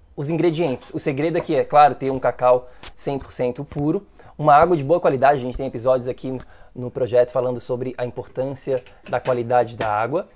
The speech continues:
E aí você vai ter que fazer essa questão da proteína e da gordura rica pra tornar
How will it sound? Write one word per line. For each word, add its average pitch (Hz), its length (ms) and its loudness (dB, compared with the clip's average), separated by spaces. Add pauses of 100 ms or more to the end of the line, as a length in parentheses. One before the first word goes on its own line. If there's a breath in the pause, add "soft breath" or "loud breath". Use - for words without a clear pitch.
(220 soft breath)
E 175 100 4
aí 165 140 6
você 175 340 0
vai 170 180 4
ter 165 280 -4
que - 100 -20
fazer 156 340 0 (720)
essa 170 320 0
questão 165 580 -2 (240 soft breath)
da 135 120 0
proteína 165 540 -2
e 165 40 -2
da 156 100 2
gordura 147 380 0
rica 131 260 -4
pra 135 140 0
tornar 131 420 -4